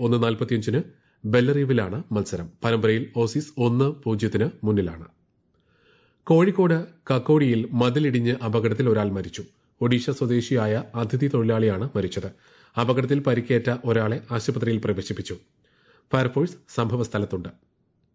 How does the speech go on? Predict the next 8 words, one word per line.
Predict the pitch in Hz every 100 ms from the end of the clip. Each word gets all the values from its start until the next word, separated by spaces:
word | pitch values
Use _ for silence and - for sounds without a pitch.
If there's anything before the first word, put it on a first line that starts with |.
| _ _ _ _ -
ശബരിമല | 160 156 190 190 185
സ്വർണ്ണ | 165 127 143 135
അപഹരണ | 120 120 131 127
കേസിൽ | 123 110 113 113
മുൻ | 113 131 135
എക്സിക്യൂട്ടീവ് | 123 - 135 123 117 113
സുധീഷ് | 127 113 120
കുമാർ | - 110 101